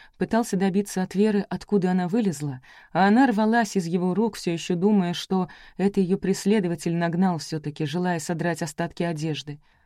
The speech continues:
Сквозь гул в ушах пробились сирены, в поле зрения попали отсветы проблесковых маячков,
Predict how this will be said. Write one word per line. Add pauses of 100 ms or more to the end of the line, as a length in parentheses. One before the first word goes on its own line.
Сквозь
гул
в
ушах
пробились
сирены, (280)
в
поле
зрения
попали
отсветы (380)
проблесковых
маячков,